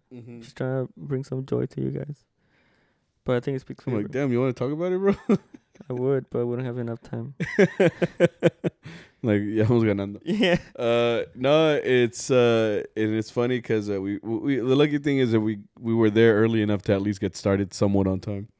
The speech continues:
Speaker 1: And, uh, we had a big break, so we were like, we were in, were we in Dallas?
Speaker 2: Yeah, I always joke around about that. I'm always like, "So Seafood Shack?" 'Cause I like eating at Fu-,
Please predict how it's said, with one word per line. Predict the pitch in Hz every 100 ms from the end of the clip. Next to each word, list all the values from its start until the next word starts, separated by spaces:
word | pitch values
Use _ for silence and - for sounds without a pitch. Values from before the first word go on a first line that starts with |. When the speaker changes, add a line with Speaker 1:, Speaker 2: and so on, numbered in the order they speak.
| _ _ - - 127 - _ -
Speaker 1:
And, | 120 113
uh, | 107 104
we | 117
had | 156
a | 147
big | 139 127
break, | 120 139 156 113
so | - - 110
we | 113
were | 117 117
like, | 110 104
we | 131
were | 156
in, | 160 139
were | 123 156
we | 226
in | 220
Dallas? | 185 277 294 -
Speaker 2:
Yeah, | - 131 135
I | -
always | 160 202
joke | 175 170
around | 139 131 131
about | 123 123 123
that. | 123 123 - -
I'm | 135
always | 135 135 135
like, | 127 127 - _ _ _
"So | 131
Seafood | 131 135 170
Shack?" | - 226 -
'Cause | 143
I | 151
like | 151 175 165
eating | 147
at | 131 131
Fu-, | -